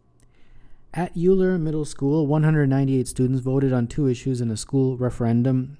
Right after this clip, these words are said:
with the following results. One forty-nine voted in favor of the first issue and one nineteen voted in favor of the second issue. If there were exactly twenty-nine students who voted against both issues, how many students voted in favor of both issues?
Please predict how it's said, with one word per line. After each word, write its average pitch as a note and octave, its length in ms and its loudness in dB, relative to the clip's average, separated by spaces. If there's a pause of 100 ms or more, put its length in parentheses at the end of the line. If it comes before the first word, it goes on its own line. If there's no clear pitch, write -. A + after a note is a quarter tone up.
with B2+ 180 -4
the C3 80 -4
following B2+ 420 0
results. A2+ 500 -4 (380)
One C3 160 0
forty-nine B2+ 520 0
voted B2 240 0
in A#2+ 120 0
favor B2+ 340 -2
of A#2+ 60 -2
the A2+ 60 -8
first C#3+ 340 -6
issue C#3 360 -2
and B2 140 -2
one B2 160 0
nineteen A#2+ 380 -2
voted A#2+ 280 0
in A2 140 -2
favor A#2 280 -4
of G#2+ 60 -6
the G2+ 60 -10
second A#2+ 300 -6
issue. G#2 300 -8 (560)
If C3+ 140 -8
there D3 140 -2
were C3+ 180 0
exactly C3 420 -6
twenty-nine B2+ 540 -2 (420)
students F3 360 -2
who D3 120 -8
voted C#3 280 -2
against C3 420 -4
both B2+ 220 -6
issues, C#3+ 400 -6
how C#3+ 140 -8
many C#3+ 140 -4
students B2 360 -6
voted A#2+ 320 -6
in A2+ 120 -6
favor A#2 380 -8
of G#2+ 100 -8
both G#2 240 -12
issues? C#3 460 -14